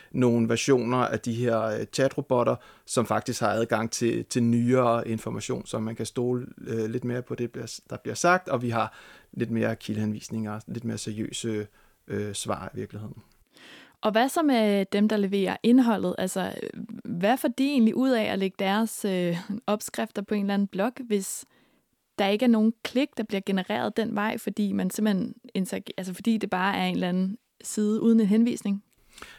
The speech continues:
Speaker 1: Det positive svar er, jamen, øh, der bliver jo indbygget henvisninger i det, og så skal folk også lige se, øh, detaljerne der, eller måske kigge kritisk på det. <clears throat> Det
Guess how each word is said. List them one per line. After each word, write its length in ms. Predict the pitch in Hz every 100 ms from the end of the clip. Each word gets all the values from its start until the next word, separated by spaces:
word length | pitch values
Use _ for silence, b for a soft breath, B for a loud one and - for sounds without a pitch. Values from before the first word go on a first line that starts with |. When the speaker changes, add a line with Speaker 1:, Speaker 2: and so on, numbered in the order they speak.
| B
Speaker 1:
Det 100 | 143
positive 520 | - 185 202 - 160
svar 280 | 131 135 131
er, 160 | 123 135
jamen, 400 | 127 117 110 110
øh, 440 | 107 113 117 117 135
der 60 |
bliver 180 | 127 139
jo 100 | 131
indbygget 400 | 147 160 160 151
henvisninger 600 | 151 175 165 - 151 135 120
i 180 | 120
det, 280 | 147 160 139
og 260 | 113 113 107
så 100 | 120
skal 180 | - 151
folk 260 | 123 120
også 200 | 120 -
lige 120 | 127
se, 300 | 127 131 135 -
øh, 280 | 120 117 117
detaljerne 460 | 123 113 113 127 113
der, 200 | 120 110
eller 180 | 120
måske 260 | 143 - 135
kigge 220 | - 123
kritisk 380 | - 127 131 -
på 140 | 127
det. 120 | 123 131 B B B B B _ 170
<clears throat> 640 | 214 - 190 185 143 117
Det 200 | 143